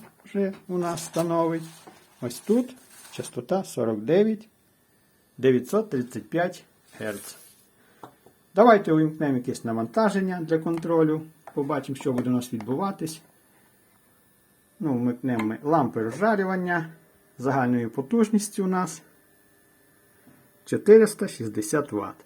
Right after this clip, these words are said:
Напруга трішки просіла, як бачимо, ось ще раз.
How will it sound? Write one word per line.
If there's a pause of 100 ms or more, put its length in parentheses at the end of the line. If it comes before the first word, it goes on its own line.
(400)
Напруга
трішки
просіла,
як
бачимо,
ось
ще
раз.